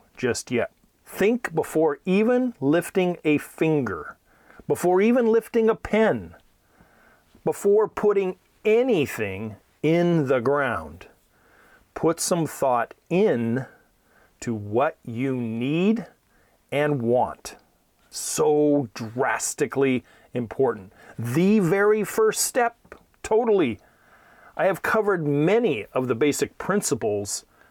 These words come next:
of landscaping in several other podcasts and videos over on the YouTube channel. So I, I'm not repeating all of them here. Please join me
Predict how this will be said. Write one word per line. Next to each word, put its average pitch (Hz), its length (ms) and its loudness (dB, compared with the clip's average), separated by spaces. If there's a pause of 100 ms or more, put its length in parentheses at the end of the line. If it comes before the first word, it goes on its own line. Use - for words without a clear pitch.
(100)
of 110 120 -6
landscaping 104 880 -4
in 117 100 -6
several 156 560 0 (140)
other 147 340 0
podcasts 117 840 -4 (360)
and 123 160 -4
videos 117 480 2
over 110 160 -2
on 104 100 -4
the 110 120 -6
YouTube 113 260 -4
channel. 87 360 -10 (260)
So 147 180 -2
I, 139 220 0
I'm 135 180 -2
not 170 200 0
repeating 156 540 0
all 135 300 2
of 107 120 -2
them 101 200 -6
here. 123 400 -4 (520)
Please 214 260 2
join 196 420 2
me 127 140 2